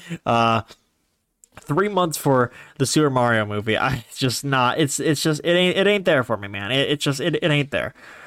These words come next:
So getting back to Elemental, as I get a little bit sidetracked here. Elemental, of course, is a, uh, really good, uh, film, a really good film. I, I enjoyed watching it for sure. The, uh, Elemental,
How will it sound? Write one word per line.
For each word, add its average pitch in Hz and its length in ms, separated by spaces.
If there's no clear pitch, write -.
So 247 140
getting 269 160
back 247 140
to 196 80
Elemental, 151 440
as 117 60
I 120 80
get 127 100
a 131 40
little 123 180
bit 117 160
sidetracked 113 720
here. 113 280
Elemental, 156 540
of 127 140
course, 147 560
is 127 580
a, 120 480
uh, 107 320
really 131 300
good, 120 300
uh, 110 220
film, 120 400
a 151 180
really 190 480
good 139 180
film. 120 180
I, 135 120
I 160 220
enjoyed 117 420
watching 104 400
it 104 120
for 110 120
sure. 107 380
The, 131 400
uh, 120 400
Elemental, 120 640